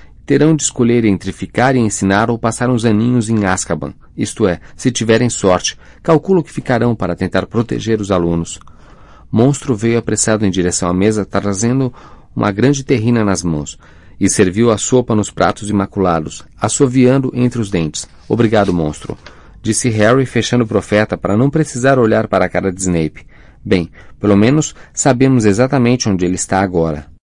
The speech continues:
Harry começou a levar a colher de sopa à boca. A qualidade da culinária de Monstro tinha melhorado drasticamente desde que ganhara o medalhão de Régulo. A sopa de cebola de hoje era a melhor que Harry já provara.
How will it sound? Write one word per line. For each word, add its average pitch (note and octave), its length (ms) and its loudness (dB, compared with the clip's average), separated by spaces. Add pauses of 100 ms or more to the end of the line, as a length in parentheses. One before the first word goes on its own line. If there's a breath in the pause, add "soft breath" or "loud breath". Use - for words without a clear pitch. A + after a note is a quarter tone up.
(600)
Harry E3 280 0
começou C3 420 -4
a B2 40 2
levar G2+ 300 0
a G2 40 -6
colher F2+ 280 -4
de F#2 140 -6
sopa F#2+ 300 -2
à F2+ 40 -2
boca. E2+ 400 -4 (240 loud breath)
A E2 100 -4
qualidade F2+ 480 0
da E2+ 80 -2
culinária E2 520 -2
de D#2+ 120 -8
Monstro F2+ 420 -4
tinha A#2 280 -6
melhorado G#2+ 520 -2
drasticamente A2 800 -2
desde G2+ 260 0
que G#2 100 -2
ganhara F#2+ 360 0
o G2 40 0
medalhão F#2 360 -2
de F#2 120 -6
Régulo. D#2+ 460 -4 (540 soft breath)
A D#2+ 140 -2
sopa - 320 -2
de - 80 -6
cebola E2+ 380 0
de D#2+ 120 -4
hoje F#2 340 0 (220 loud breath)
era G#2+ 200 2
a G#2+ 60 2
melhor G#2 340 4
que B2+ 120 -6
Harry G#2 340 2
já G2 160 2
provara. D#2+ 540 -2